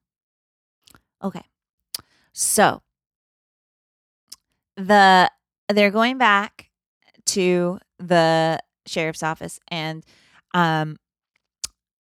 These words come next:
the sheriff locks up Dirty Harry, and the clerk is like, <gasps>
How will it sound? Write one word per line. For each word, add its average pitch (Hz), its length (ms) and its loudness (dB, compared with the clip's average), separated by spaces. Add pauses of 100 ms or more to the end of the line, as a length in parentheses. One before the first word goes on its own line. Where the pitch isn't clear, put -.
(120)
the 185 240 2
sheriff 180 580 0 (460)
locks 185 640 0
up 160 260 0 (120)
Dirty 160 280 -12
Harry, - 480 -20
and 160 200 -8
the 170 60 -8
clerk 170 520 -2 (100)
is 165 200 -10
like, 143 380 -8
<gasps> - 40 -20